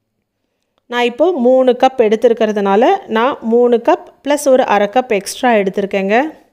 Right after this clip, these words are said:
இப்போ இந்த பேன்லே வதக்குனதுனால தண்ணி நல்லா வத்திடுச்சு.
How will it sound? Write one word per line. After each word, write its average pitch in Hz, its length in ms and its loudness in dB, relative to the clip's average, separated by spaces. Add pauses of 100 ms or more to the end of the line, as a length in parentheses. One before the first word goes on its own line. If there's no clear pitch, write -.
(840)
இப்போ 277 280 -2
இந்த 254 220 0
பேன்லே 277 500 2
வதக்குனதுனால 226 1040 2 (920)
தண்ணி 254 380 -4
நல்லா 220 380 4
வத்திடுச்சு. 220 840 0